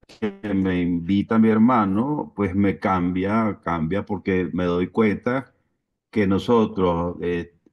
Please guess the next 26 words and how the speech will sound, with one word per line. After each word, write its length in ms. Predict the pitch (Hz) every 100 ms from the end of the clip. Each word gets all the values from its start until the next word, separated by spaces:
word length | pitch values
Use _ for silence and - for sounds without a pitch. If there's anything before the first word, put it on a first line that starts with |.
| - -
teníamos 600 | 85 80 87 95 113 110
como 300 | 117 101 92
dificultades 1040 | 85 110 - 90 80 - 90 85 95 110
en, 580 | 120 107 92 82 76 -
eh, 420 | 53 64 - 78 -
esa, 280 | 78 226 -
esa 280 | 196 254 240
época, 680 | - - 262 262 233 - _
finales 380 | 107 90 92 113
de 60 | 131
los 140 | 110
ochenta 460 | 101 98 98 92 117
en 80 |
Venezuela 480 | 113 101 95 90 98
era 120 | 101
muy 180 | 104 104
complicado. 840 | 104 110 92 80 110 117 80 76 - -
Los 240 | 90 82
intereses 760 | 87 78 87 82 78 90 104 110
hipotecarios 800 | 101 90 78 85 82 82 92 98
estaban 280 | 87 85
como 240 | 90 101 92
en 20 |
sesenta 680 | - 82 - 76 - 90 87
por 200 | 87 73
ciento. 600 | 82 92 95 - 78